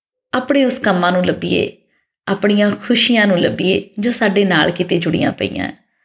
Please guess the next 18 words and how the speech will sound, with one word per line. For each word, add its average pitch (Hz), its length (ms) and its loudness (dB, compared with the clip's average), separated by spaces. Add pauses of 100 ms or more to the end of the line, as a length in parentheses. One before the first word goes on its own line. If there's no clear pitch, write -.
(960)
ਜ਼ਿੰਦਗੀ 180 440 2
ਦੀ 180 120 2
ਰਫ਼ਤਾਰ 180 460 0
ਦੇ 180 160 0
ਨਾਲ 165 360 2 (1040)
ਕਦਮ 233 300 2
ਮਿਲਾ 196 220 2
ਕੇ - 180 -6
ਤੁਰੀਏ। - 480 -6 (540)
ਨਾ 262 200 2
ਉਸ 240 140 0
ਤੋਂ 247 180 0
ਜ਼ਿਆਦਾ 202 400 2
ਅੱਗੇ 190 240 2
ਭੱਜਣ 202 400 0
ਦੀ 202 140 0
ਕੋਸ਼ਿਸ਼ 208 400 0
ਕਰੀਏ 220 400 0